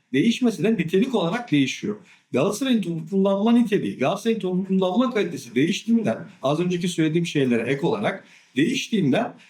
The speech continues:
rakibin Galatasaray'a karşı hücum etme direnci de değişiyor. Rakibin Galatasaray'a karşı savunma yapma direnci de değişiyor. Bunlara bağlı. Mesela Galatasaray'a karşı herkes şunu biliyor. Biz şişirelim arkaya doğru, merkezde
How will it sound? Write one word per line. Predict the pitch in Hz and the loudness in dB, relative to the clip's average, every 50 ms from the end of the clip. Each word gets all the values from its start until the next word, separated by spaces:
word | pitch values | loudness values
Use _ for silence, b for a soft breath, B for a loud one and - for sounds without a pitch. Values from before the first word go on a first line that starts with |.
| b b b 113 120 | b b b -2 -2
rakibin | 139 165 175 165 - 226 226 285 302 294 262 | -2 -2 -2 -2 0 2 4 4 4 4 4
Galatasaray'a | 233 220 220 214 269 240 - 240 233 240 233 233 | 2 2 0 -2 -4 -2 0 2 2 2 2 0
karşı | 226 226 226 214 233 208 | 0 -2 0 0 0 0
hücum | 196 202 185 180 233 226 214 | 0 0 0 2 2 2 2
etme | 208 208 208 233 226 196 | 0 0 2 0 0 2
direnci | 190 196 202 196 196 190 180 190 | 0 0 0 0 0 -2 -2 -2
de | 202 - | -2 -2
değişiyor. | 139 123 - - - - - - - - B B B - | -2 -4 -4 -6 -12 -16 -16 -18 -20 -20 B B B -2
Rakibin | 135 139 139 - 214 208 262 269 254 | 0 0 0 -2 0 2 4 4 4
Galatasaray'a | 226 208 208 214 233 233 - 233 226 226 226 226 | 4 2 2 0 0 -2 0 0 0 0 0 0
karşı | 220 214 208 214 220 | 0 -2 -2 -2 -8
savunma | - - 196 190 185 190 208 214 | -4 -2 -2 -2 0 0 0 0
yapma | 202 196 196 226 226 185 | -2 -2 -2 -2 0 0
direnci | 170 170 175 185 190 180 190 | 0 0 0 0 0 0 0
de | 180 147 | 0 2
değişiyor. | 123 110 - - - - 98 95 104 | 0 -2 -2 -6 -8 -10 -10 -6 -4
Bunlara | 117 131 156 165 170 175 175 160 | -2 -2 0 0 0 0 0 0
bağlı. | 147 123 98 - - - - - - _ _ - _ b b b b - | 0 -2 -4 -6 -10 -16 -18 -20 -20 _ _ -20 _ b b b b 0
Mesela | 202 226 226 226 180 143 113 | 0 2 2 0 -2 -2 -2
Galatasaray'a | 107 165 214 233 240 285 262 - 247 226 226 262 254 | 0 0 0 0 0 -2 -2 0 0 2 2 0 0
karşı | - 180 143 - - - 113 98 B B B B B B | -2 -4 -2 -4 -6 -8 -8 -8 B B B B B B
herkes | - 196 220 254 269 262 240 240 226 | -2 -2 0 0 0 0 0 -2 -2
şunu | - - 214 208 208 208 | -2 -6 -2 0 2 2
biliyor. | 208 196 190 147 - - B B B B B _ | 2 2 2 0 0 -2 B B B B B _
Biz | 233 233 226 226 - - - _ _ _ _ _ _ - | 4 4 4 2 0 -6 -20 _ _ _ _ _ _ -14
şişirelim | - - 151 - 185 185 190 196 226 233 | -10 -10 -4 0 2 4 4 4 4 2
arkaya | 233 233 233 - 226 226 226 | 2 0 0 0 0 0 0
doğru, | 220 226 226 220 226 233 233 - _ _ _ _ _ _ | -2 -4 -2 -2 -2 -2 -2 -4 _ _ _ _ _ _
merkezde | 123 127 143 156 175 185 180 - 220 214 220 214 208 226 226 233 240 - | -2 0 0 2 0 -2 0 0 0 0 0 0 0 0 0 0 -2 -8